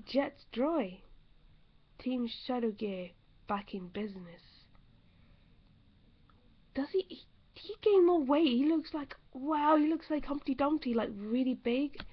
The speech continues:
<clears throat> I left the council, yeah. Wait, you were in the council? Macau, Wakaba, and Romeo.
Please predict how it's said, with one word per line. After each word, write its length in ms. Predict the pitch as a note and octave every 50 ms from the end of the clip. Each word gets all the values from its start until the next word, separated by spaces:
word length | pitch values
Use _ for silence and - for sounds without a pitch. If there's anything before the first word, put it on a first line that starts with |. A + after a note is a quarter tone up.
| - - - - - - - - -
<clears throat> 540 | - E4+ - - - - - C#4+ B3 A#3 A#3 - - - - - - -
I 80 | B3 C4
left 220 | C4+ C4 - -
the 60 | B3
council, 580 | A#3+ B3+ B3 B3 B3 A#3 A#3 A3+ G#3 G#3+ G#3+ G#3+ - - -
yeah. 160 | - - G3+ - - - _ _ _ _ _ _ _ _ _ _ _ _ - _ - _ _ _ _ _ _ _ _ _ _ _ _ _ _ _ _ _ -
Wait, 320 | A#3+ B3 B3+ A3+ F#3 - - - - - _ _ - - - - _ - - - - _ -
you 280 | G3+ G3+ A#3 C4+ C#4
were 320 | B3+ C4 C4+ C4 B3+ B3 - _ _ _ _ _ _ _ _ _ _
in 180 | A3 A3+ A3+
the 120 | G#3 G3+ G3+
council? 840 | - - - G3+ A#3+ D4+ G4 - - - - A3 - A3 C4 C#4 - - - _ _ _ _ - - - - _ _ _ _ _ _ _ -
Macau, 640 | A3 A#3 A#3 - A#3+ A#3 A#3 A#3 A#3 A#3+ A#3 A#3 A#3+ - - - - - - - G#3+
Wakaba, 680 | G#3 G#3+ G#3+ - A#3+ A3+ G3+ G#3 G#3 G3+ G3+ G#3 G#3+ A3+ - _ _ _ _
and 160 | - G#3 G3
Romeo. 440 | F#3+ F#3+ F#3+ F#3+ F#3+ F#3 F#3 F#3 F#3+